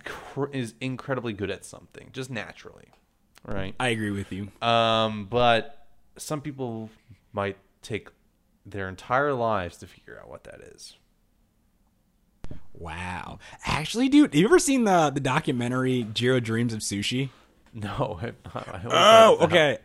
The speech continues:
Speaker 2: Everybody get up on that. It's, uh, I think, currently on Hulu. I just watched it the other day 'cause I'd heard about it. And it's, well, kinda, it's like a lesson in mastery, say,
Speaker 1: Mm-hmm.
Speaker 2: because this dude has been making sushi.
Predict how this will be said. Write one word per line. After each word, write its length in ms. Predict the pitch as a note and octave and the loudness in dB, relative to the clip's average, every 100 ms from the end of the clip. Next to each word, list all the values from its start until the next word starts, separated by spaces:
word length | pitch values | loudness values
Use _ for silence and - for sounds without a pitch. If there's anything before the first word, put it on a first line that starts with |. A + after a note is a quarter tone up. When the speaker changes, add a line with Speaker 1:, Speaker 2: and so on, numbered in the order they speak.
| - | 4
Speaker 2:
Everybody 520 | D3+ E3+ E3+ F3 E3+ | 6 6 8 8 8
get 160 | C#3 C3+ | 4 2
up 140 | A#2+ | 2
on 220 | C#3 C#3 | 2 4
that. 260 | C#3+ C#3 A#2+ | 2 0 -2
It's, 220 | A#2+ - | -8 -8
uh, 80 | B2+ | -4
I 120 | A#2 | -2
think, 200 | A#2 C4 | -2 -6
currently 260 | - F3+ C#3+ | -4 -2 -2
on 120 | A2+ | -4
Hulu. 280 | C3+ B2+ G#2 | -2 -2 -2
I 60 | A#2+ | -4
just 120 | - | -2
watched 240 | F3 A#3 | -2 -2
it 60 | B3 | -2
the 100 | D3+ | 0
other 160 | C3 G#2+ | 0 -2
day 280 | A#2+ G#2+ | -4 -4
'cause 140 | G#2+ A2 | -6 -8
I'd 140 | G#2 | -8
heard 200 | D3+ D3+ | -4 -4
about 240 | A#2+ A2 A2 | -2 -4 -4
it. 140 | G#2+ - - - - - | -8 -14 -20 -20 -20 -6
And 100 | E3 | -6
it's, 280 | D#3+ - - - _ _ _ - | -4 -8 -10 -18 _ _ _ -2
well, 160 | F#3 | -2
kinda, 280 | F3+ A3+ A#3+ | 0 -4 -4
it's 140 | E3+ F3 | -4 -4
like 100 | D3+ | -2
a 40 | |
lesson 380 | B2+ C#3+ - D3 | -2 -4 -4 -6
in 180 | A#2+ A2+ | -4 -2
mastery, 640 | A2+ A#2 C#3 - E3 F3+ | -2 -2 -4 -6 -4 -4
say, 340 | - E3+ F#3 | -6 -4 -4
Speaker 1:
Mm-hmm. 80 | G3 | -4
Speaker 2:
because 280 | G3 E3 C3 | -4 -6 -4
this 180 | F3+ F#3+ | -4 -4
dude 340 | A3 A3+ A3 | -4 -4 -4
has 260 | D#3+ D#3+ B2 | -4 -4 -2
been 180 | C#3+ C3 | -4 -2
making 340 | C3+ C3 D3 | -2 -4 -6
sushi. 760 | - - B2 B2 - E3 F3+ | -6 -4 -2 -2 -2 -4 -4